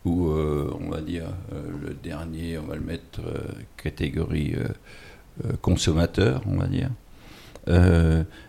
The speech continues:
mais on, majoritairement, on se retrouve plutôt dans une activité que dans une autre. Moi, je suis heureux quand je crée, quand je, c'est-à-dire quand je transforme en, en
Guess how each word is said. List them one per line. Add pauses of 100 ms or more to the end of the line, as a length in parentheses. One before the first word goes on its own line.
mais (580)
on, (420)
majoritairement, (640)
on
se
retrouve
plutôt
dans
une
activité
que
dans
une
autre.
Moi, (360)
je
suis
heureux
quand
je (160)
crée, (280)
quand
je, (140)
c'est-à-dire (640)
quand
je
transforme
en, (400)
en